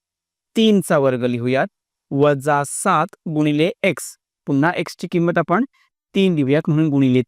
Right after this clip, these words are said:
तीन अधिक बारा बरोबर शून्य. के गुणिले तीनचा वर्ग आहे नऊ, त्यानंतर वजा सात गुणिले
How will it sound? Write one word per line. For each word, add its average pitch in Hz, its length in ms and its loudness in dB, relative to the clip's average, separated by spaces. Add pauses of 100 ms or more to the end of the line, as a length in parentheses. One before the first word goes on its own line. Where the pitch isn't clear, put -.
तीन 185 280 2 (600)
अधिक 156 500 0
बारा 143 540 0 (440)
बरोबर 143 460 2
शून्य. 120 520 0 (1160)
के 165 340 2 (460)
गुणिले 165 420 2 (340)
तीनचा 170 380 2
वर्ग 143 280 0
आहे 131 300 -4
नऊ, 151 420 0 (520)
त्यानंतर 156 580 -2
वजा 143 420 0
सात 220 280 -2
गुणिले 196 440 -2